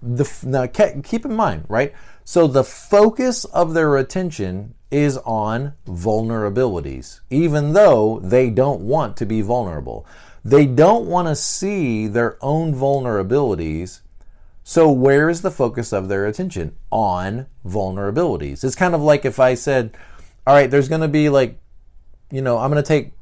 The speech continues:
five or six little red dots and I'm gonna put 'em on the ground. And the person comes in and I said, "Now,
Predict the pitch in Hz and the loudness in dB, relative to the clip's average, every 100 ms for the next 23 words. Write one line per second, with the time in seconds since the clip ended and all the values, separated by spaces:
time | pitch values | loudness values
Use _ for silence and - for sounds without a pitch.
0 | - - - - - _ _ - - 160 | -20 -20 -20 -20 -20 _ _ -4 4 4
1 | 175 165 170 143 151 143 127 127 117 127 | 4 2 -2 -2 0 2 4 2 4 4
2 | 123 - 107 110 113 104 - 151 131 123 | 4 2 -6 -4 -4 -4 -2 -2 0 -2
3 | 110 101 135 101 57 50 - - - - | -4 -4 -4 -4 -8 -14 -20 -20 -18 -16
4 | - - - - 123 123 110 123 143 139 | -16 -20 -18 -4 -2 0 -2 -2 -2 -2
5 | 127 127 110 147 135 110 120 110 107 104 | -6 -4 -2 -2 -2 -4 -6 -6 -6 -4
6 | 113 107 127 120 87 | -4 -4 -2 -2 -4